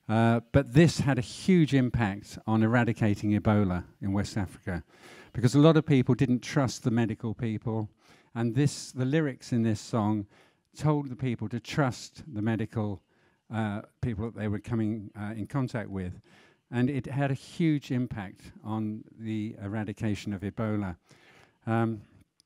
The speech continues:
this is one of the artists, uh, Tikonja Fokoli.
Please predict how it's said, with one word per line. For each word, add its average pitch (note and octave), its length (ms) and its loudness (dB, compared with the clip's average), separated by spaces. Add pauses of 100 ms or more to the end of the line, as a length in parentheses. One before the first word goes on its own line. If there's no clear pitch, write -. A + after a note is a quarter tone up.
(360)
this - 200 -4
is G2 120 -8
one B2 140 0
of A#2+ 60 -2
the A#2+ 120 -2
artists, B2+ 800 -4
uh, A2+ 340 -4
Tikonja A#2+ 640 -2 (120)
Fokoli. C3 720 0